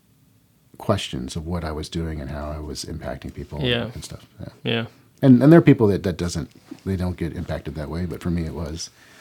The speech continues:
Speaker 2: Pr-, probably, like, one of the most afflicting demon on my back is, is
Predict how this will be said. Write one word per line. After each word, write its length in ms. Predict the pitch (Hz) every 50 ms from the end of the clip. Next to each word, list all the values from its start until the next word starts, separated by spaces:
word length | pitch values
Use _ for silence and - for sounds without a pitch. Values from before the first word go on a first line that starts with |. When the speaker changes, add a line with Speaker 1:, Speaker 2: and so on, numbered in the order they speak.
| - - -
Speaker 2:
Pr-, 120 | - - -
probably, 520 | - - - 160 175 180 165 143 139 139 135
like, 220 | 127 123 120 113 - -
one 280 | - 127 123 123 123 123
of 80 | 117
the 260 | 113 110 107 107 107 113 123 131
most 600 | - - 113 113 107 104 98 104 - - - - - _ - - -
afflicting 960 | - 120 - - - 143 135 123 - - - 131 120 120 120 120 120 120 - - _ _ _ _ _ _ 135 123
demon 460 | 113 127 131 131 127 127 127 127 131
on 160 | 123 123 120
my 200 | 117 117 113 117
back 380 | 113 117 107 107 107 117 117 -
is, 440 | 107 123 120 110 107 - - - - - -
is 460 | 120 123 120 117 110 104 101 - -